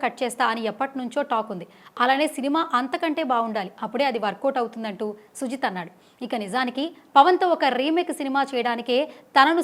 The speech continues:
సంప్రదించారని సుజిత్ చెప్పాడు. కానీ లక్కీగా పవన్ ఏదైనా స్టోరీ ఉందా అని అడిగితే ఓజీ లైన్ చెప్పినట్లు వివరించాడు. అది పవన్కి బాగా నచ్చడంతో ఓజీ సెట్స్ పైకి వెళ్ళిందని సుజిత్ పేర్కొన్నాడు. పవన్ కళ్యాణ్ ఫ్యాన్స్కి ఓజీ ఖచ్చితంగా నచ్చుతుందని సుజిత్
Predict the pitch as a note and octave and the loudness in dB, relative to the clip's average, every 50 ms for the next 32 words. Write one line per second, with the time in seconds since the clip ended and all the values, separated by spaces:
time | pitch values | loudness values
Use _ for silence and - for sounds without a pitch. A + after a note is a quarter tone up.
0 | - C#4+ C4 B3+ - E4 C#4+ C4+ B3 - B3 A3+ G#3+ G#3 G#3+ G3+ G#3+ - - - | 2 0 0 2 0 0 0 -2 -4 -2 -2 -2 0 -2 -4 -8 -10 -14 -16 -10
1 | - C#4+ A#3 B3+ C4 - B3 - - G#3 F#3 F3+ - - - A3+ G3+ G#3 C4 C#4+ | -8 -6 -4 -4 -4 -4 -4 -6 -4 -6 -8 -8 -12 -10 -6 -6 -4 -4 -2 -2
2 | A#3+ G#3 - - B3 A3 C4 A#3+ A#3+ C#4+ C#4+ - - - - B3 A#3 B3 E4 E4 | -4 -4 -4 -6 -4 -2 0 2 2 0 0 -4 -14 -8 -2 0 0 2 2 2
3 | D#4 C4+ B3+ B3+ C4+ C4 C4 C4 B3+ B3+ - - A3+ A#3 B3+ C#4 C4+ B3 A3+ A3 | 2 2 0 0 2 0 0 0 -2 -4 -4 -2 0 0 0 0 0 -2 -2 0
4 | B3 A#3+ A#3+ A#3+ - - G3+ G3 F#3 G#3 G#3+ A#3 - D4 E4+ F4 - - - - | 0 0 0 -2 -6 -10 -8 -8 -6 -6 -6 -2 0 0 0 0 -4 -12 -20 -2
5 | - B3+ C4+ D#4 E4+ C#4+ F#4 F4+ D#4+ D4 C#4+ C4+ C4+ C4 - B3+ A#3+ A#3 A3+ - | 4 6 6 8 8 6 4 4 4 2 0 0 -2 -4 -4 -4 -6 -6 -6 -6
6 | F#4+ E4+ C#4 A3 G#3 G3 F#3+ E3+ - G#3 F3 - - _ - C#4 C#4+ D#4+ D4+ - | -6 -4 -4 -4 -4 -6 -8 -8 -10 -12 -12 -12 -14 _ 0 2 2 4 6 8
7 | D4 C#4+ E4 F4+ F4+ F#4 C#4 C4+ B3+ B3 B3+ C#4+ C4 A#3+ G#3+ - - A3+ A3+ G#3 | 8 8 8 6 4 4 6 6 8 8 6 4 2 0 -2 -4 -6 -6 -6 -4
8 | A3 A3 G#3+ A3 A3 - C4 C#4 D#4 C#4 F4 E4+ - D#4 B3 - - - - D4 | -4 -4 -4 -4 -2 2 4 4 6 6 4 2 2 0 -4 -4 -4 -4 0 0
9 | D#4+ - D#4+ B3 A#3+ A3+ A3 G#3 G#3 A3 C#4+ F4 - - - - D4+ C4+ A#3+ E4 | 0 0 0 0 0 0 -2 -2 -4 -4 -4 -6 -6 -10 -8 -6 -4 -2 0 -2
10 | E4 - D4 A#3+ - - A3+ G#3 F#3+ F3+ - - _ _ - - - - C#4+ D4 | -2 -2 -2 -4 -2 -4 -6 -6 -6 -8 -10 -14 _ _ -20 -18 2 6 6 8
11 | D#4+ F#4 F4+ F#4 F#4 E4+ D#4+ D#4+ D#4 D#4 - - C4 B3+ A#3+ - D4+ E4 F4+ - | 8 6 4 4 2 2 2 2 0 2 2 2 0 0 -2 -2 0 0 0 2
12 | - C#4 C#4 D4 C4+ D#4 E4+ F4 D#4+ D4 D4 - D#4+ F4 E4 D#4 D#4 C#4 B3 A3+ | 4 6 6 6 6 4 2 0 0 0 0 -2 -2 -2 -2 0 0 0 -2 -4
13 | - - - C4+ A#3+ A3+ A3+ C4+ E4 E4+ - - - C4 A#3 D#4 - - | -6 -8 -8 -6 -4 -4 -4 -4 -6 -8 -10 -10 -6 -4 -4 -4 -4 -4